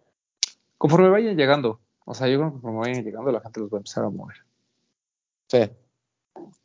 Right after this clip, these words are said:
Speaker 1: Por cierto, fue eh, Black Friday, bueno, la semana pasada fue, fue Buen Fin. Esta semana fue Black Friday, este, Cyber Monday y todo este rollo. ¿Alguien compró algo?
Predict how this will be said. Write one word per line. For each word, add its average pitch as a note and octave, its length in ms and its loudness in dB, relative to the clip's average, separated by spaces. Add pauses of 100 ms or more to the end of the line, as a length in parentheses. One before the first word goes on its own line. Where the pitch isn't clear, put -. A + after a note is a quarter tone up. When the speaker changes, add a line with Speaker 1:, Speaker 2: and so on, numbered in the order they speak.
(580)
Speaker 1:
Por C#3+ 140 4
cierto, E3+ 240 6
fue E3+ 840 0 (320)
eh, A2+ 440 -8
Black B2+ 200 4
Friday, B2+ 500 4
bueno, B2 320 2 (120)
la D3+ 220 -6
semana D#3 200 2
pasada C#3+ 180 2
fue, B2+ 180 0
fue B2+ 140 -2
Buen A#2+ 160 -4
Fin. C#3+ 260 -2 (1040)
Esta C3+ 140 -8
semana B2 300 -2
fue A#2+ 160 -2
Black A#2 280 -4
Friday, C#3 760 0
este, - 220 -18
Cyber G#2 340 -6
Monday C3+ 560 2
y A#2 60 0
todo A#2 160 0
este - 160 -4
rollo. D#3+ 280 4
¿Alguien F3 220 2
compró D#3+ 240 -4
algo? G#3 180 -6